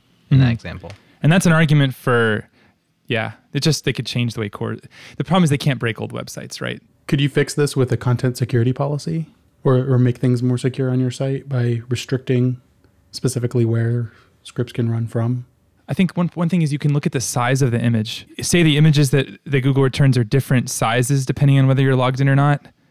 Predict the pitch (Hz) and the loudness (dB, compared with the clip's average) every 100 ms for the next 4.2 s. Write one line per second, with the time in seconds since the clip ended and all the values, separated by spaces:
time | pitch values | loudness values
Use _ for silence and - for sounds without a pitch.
0 | - 139 139 143 - 143 131 - 143 135 | 0 2 4 2 2 0 0 -2 -4 0
1 | 147 135 156 135 123 135 139 127 143 135 | 0 0 0 0 2 0 0 -4 0 0
2 | 135 143 131 - - 120 127 123 120 123 | 0 0 0 0 -4 -2 0 2 2 0
3 | 123 123 113 127 120 117 - 127 139 - | 0 -2 0 0 0 -2 -4 -2 -2 -2
4 | - | -10